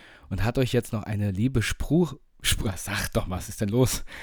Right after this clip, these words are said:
Eine liebe Sprachnachricht auf Wets-, WhatsApp <laughs> hinterlassen.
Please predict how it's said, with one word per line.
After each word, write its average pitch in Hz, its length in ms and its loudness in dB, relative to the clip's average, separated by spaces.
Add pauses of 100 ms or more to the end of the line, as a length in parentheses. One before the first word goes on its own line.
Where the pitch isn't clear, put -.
(180)
Eine 123 240 4
liebe 147 380 6
Sprachnachricht 123 720 4
auf 92 200 2
Wets-, 113 280 2
WhatsApp 104 580 4
<laughs> - 40 4
hinterlassen. 113 760 2